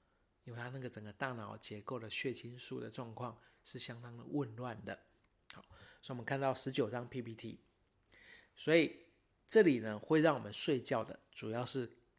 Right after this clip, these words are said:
你看到最下面那个叫褪黑激素。褪黑激素呢，就是各位小伙伴，你晚上十点半、十点、十一点、十一点半准备要睡觉了，那准备笑笑，你可能跟你的爱人、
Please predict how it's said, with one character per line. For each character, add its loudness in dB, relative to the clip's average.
你 -10
看 -6
到 -4
最 4
下 0
面 -6
那 -12
个 -10
叫 -8
褪 -2
黑 -6
激 -6
素。 -2
褪 8
黑 8
激 2
素 4
呢， 2
就 -4
是 -2
各 4
位 8
小 2
伙 -2
伴， 6
你 -6
晚 -2
上 -4
十 -2
点 0
半、 2
十 -2
点、 0
十 0
一 0
点、 2
十 0
一 0
点 0
半 -2
准 -8
备 2
要 4
睡 0
觉 2
了， -10
那 -4
准 0
备 4
笑 4
笑， 6
你 -2
可 -2
能 -4
跟 -2
你 -4
的 -2
爱 0
人、 -6